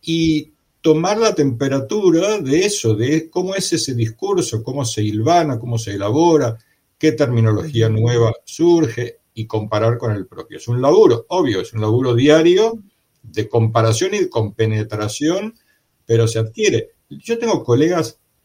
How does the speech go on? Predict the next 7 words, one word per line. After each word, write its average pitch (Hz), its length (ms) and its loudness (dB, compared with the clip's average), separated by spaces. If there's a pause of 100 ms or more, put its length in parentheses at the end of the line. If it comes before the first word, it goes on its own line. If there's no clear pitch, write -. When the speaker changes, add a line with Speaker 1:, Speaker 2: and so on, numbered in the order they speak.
Speaker 1:
excelentísimos 123 1900 -4
en 104 160 -4
traducción 101 420 -6
jurídica 165 560 -2 (240)
que 120 120 -2
no 196 220 -2
son, 233 440 -2